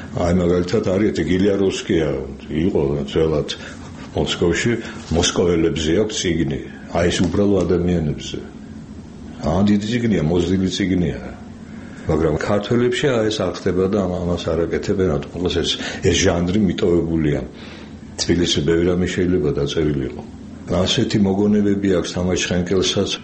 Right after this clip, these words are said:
ოტია პაჩხურიასაც აქვს. ესე ისტორიისა გახსენებებია ადამიანების, მაგრამ ეს მაინც ფრაგმენტულია.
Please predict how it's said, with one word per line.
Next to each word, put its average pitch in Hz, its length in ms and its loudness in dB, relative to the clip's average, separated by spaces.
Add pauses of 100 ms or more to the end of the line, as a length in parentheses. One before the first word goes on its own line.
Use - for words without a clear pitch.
(140)
ოტია 85 360 2
პაჩხურიასაც 80 880 0
აქვს. 80 340 -2 (840)
ესე 85 440 2
ისტორიისა 82 760 2
გახსენებებია 80 1000 2 (140)
ადამიანების, 78 840 0 (640)
მაგრამ 104 400 2
ეს 110 140 0
მაინც 107 220 0
ფრაგმენტულია. 85 840 0